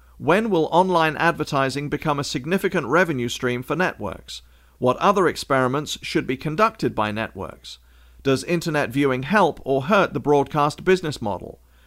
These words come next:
The answers to those questions aren't entirely clear, but experimentation will eventually turn up a model that works for viewers, media giants, and internet partners, says Fader.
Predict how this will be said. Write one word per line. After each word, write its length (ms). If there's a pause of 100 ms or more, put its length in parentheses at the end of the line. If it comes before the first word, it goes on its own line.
(240)
The 160
answers 400
to 100
those 240
questions 520
aren't 300
entirely 540
clear, 480 (320)
but 100
experimentation 960
will 140
eventually 500
turn 300
up 160
a 60
model 500 (140)
that 180
works 320
for 140
viewers, 540 (140)
media 380
giants, 560
and 280
internet 500
partners, 480
says 260
Fader. 440